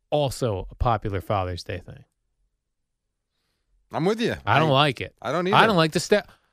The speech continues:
Speaker 1: I don't fall for these stereotypes, Jerry.
Speaker 2: I don't like the cards, period. I mean,
Speaker 1: Yeah.
Speaker 2: even, even like, you know,
Speaker 1: Me neither.
Speaker 2: anniversary cards,
Speaker 1: Mm-hmm.
Speaker 2: birthday cards,
Speaker 1: Yes.
Speaker 2: Mother's Day, you know, "You're the greatest person in the world. Couldn't live without." Oh,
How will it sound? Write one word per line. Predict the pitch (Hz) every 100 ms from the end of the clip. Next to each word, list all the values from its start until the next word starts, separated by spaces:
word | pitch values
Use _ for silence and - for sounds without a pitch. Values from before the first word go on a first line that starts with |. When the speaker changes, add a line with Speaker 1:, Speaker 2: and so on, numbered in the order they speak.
| _ -
Speaker 1:
I | 185
don't | 208 156
fall | 165 156
for | 151 170
these | 170 160
stereotypes, | - 185 147 120 120 104 -
Jerry. | - 165
Speaker 2:
I |
don't | 233
like | 226 160
the |
cards, | - 156 -
period. | - 151 143 78 76 127
I |
mean, | 151
Speaker 1:
Yeah. | 185
Speaker 2:
even, | 262 254 175 _ _ _ -
even | 190 226 220
like, | 156 131 120 - - _ _ _ _ _ _ _ _ _ -
you | 127
know, | 101 82 101
Speaker 1:
Me |
neither. | 120 104
Speaker 2:
anniversary | 160 135 139 - 139 120
cards, | - 117 107 104 101
Speaker 1:
Mm-hmm. | 151
Speaker 2:
birthday | 131 151 139 131 127
cards, | - 113 104 104 101 92
Speaker 1:
Yes. | 117 143
Speaker 2:
Mother's | 151 -
Day, | 135 113 _ _ _
you | 117
know, | 107 95
"You're | 101 123 135
the |
greatest | 110 113 139 131 -
person | - 139 - 139
in | 127
the | 110
world. | 113 139 131 -
Couldn't | 156 143
live | 143
without." | 135 131 127
Oh, | 117 101